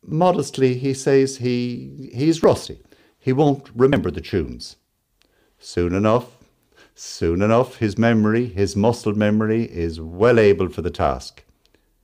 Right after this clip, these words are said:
He too is in full swing as if his twenty years' absence hadn't happened.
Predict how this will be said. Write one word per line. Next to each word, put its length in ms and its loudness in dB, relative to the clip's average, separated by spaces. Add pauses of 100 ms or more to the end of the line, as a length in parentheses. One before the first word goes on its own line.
(340)
He 200 4
too 380 4
is 140 -2
in 200 0
full 380 4
swing 480 -2
as 180 -4
if 140 0
his 200 -2
twenty 380 -2
years' 280 0
absence 500 -2
hadn't 320 -6
happened. 460 -10